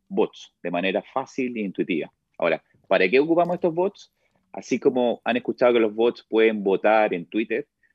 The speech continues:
tú los puedes ocupar estos bots, eh, para terminar o hacer o ejecutar un proceso de negocio en un ambiente computacional. Entonces, te permite desde,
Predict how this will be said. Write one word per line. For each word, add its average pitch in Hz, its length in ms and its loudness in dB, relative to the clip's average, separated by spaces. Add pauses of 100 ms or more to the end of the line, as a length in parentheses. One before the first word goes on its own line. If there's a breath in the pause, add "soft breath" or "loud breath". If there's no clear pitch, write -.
(120)
tú 123 100 -2
los 110 140 0
puedes 120 200 4
ocupar 117 380 2
estos 120 240 -6
bots, 113 440 -6 (360)
eh, - 280 -4 (120)
para 101 360 0 (380)
terminar 104 600 -4
o 95 140 -4
hacer 123 320 -2
o 107 60 0
ejecutar 101 420 -2
un 123 100 -6
proceso 123 480 -6
de 117 60 -2
negocio 120 560 -2 (100)
en 135 140 -2
un 143 100 -4
ambiente 135 320 -2
computacional. 113 580 -6 (300)
Entonces, 113 320 -2 (240 soft breath)
te - 80 0
permite 104 420 0
desde, 95 520 2